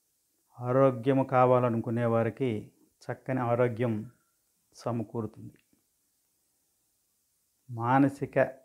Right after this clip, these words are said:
శారీరక సుఖాల కోసం నెలకి ఒక దినాన్ని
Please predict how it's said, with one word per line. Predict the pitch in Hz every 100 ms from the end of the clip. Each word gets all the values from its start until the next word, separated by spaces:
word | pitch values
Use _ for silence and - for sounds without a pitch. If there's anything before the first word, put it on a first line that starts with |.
| _ -
శారీరక | - 113 127 127 131 127 127 127
సుఖాల | - 127 - 127 123
కోసం | 123 120 - 131 107 110 - _ _ _ _ _ _ _ _ _ _ _ _ _ _ _ -
నెలకి | 127 135 139
ఒక | 147 131
దినాన్ని | 123 117 123 131 127 131